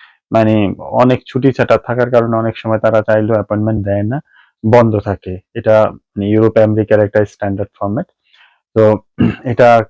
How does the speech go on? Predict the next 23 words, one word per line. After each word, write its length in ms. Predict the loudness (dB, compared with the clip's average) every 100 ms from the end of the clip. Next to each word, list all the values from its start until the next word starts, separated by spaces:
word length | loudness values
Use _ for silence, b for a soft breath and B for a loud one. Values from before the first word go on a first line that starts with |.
| -10
কিছু 180 | -10 -4
করার 260 | 0 2 0
নেই। 200 | -6 -12 _ _ _ _ _ _ _ _ _ _ _
তো 100 | 0 2
এখন 320 | 2 2 4
যাদের 220 | 4 2
ফ্যামিলি 400 | 2 0 2 2
ভিসা 320 | 2 0 -2 -2
মানে 220 | 0 0
নুলাস্তা 420 | 2 2 0 -2
নিয়ে 120 | -2
বসে 320 | 0 0 0
আছেন 300 | 0 -2 -6 -12 _ _ _ -2
কিন্তু 240 | 0 2 0 -2 _
আপনারা 280 | -6 0 2
অ্যাপয়েন্টমেন্ট 560 | 4 2 0 2 0 -2 _ _ _
পান 320 | -4 -2 -2
নাই 340 | 0 2 2 2 0
এবং 200 | 0 0 -2
অ্যাপয়েন্টমেন্টের 680 | -2 0 2 2 2 0 2
জন্য 200 | 2 2
আপনার 240 | 0 -2
নুলাস্তা, 500 | 0 2 0 -2 -4